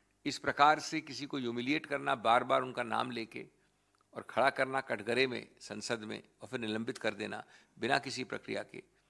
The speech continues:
ये असंगत है, अति है और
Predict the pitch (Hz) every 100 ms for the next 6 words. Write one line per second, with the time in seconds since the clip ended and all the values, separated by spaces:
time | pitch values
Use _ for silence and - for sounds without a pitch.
0 | _ _ - 117 131 - - 104 113 131
1 | - 127 - _ _ _ _ _ _ _
2 | _ _ _ _ _ _ _ - - 156
3 | 127 123 156 - _ _ _ _ _ _
4 | _ _ _ 120 123 131 - -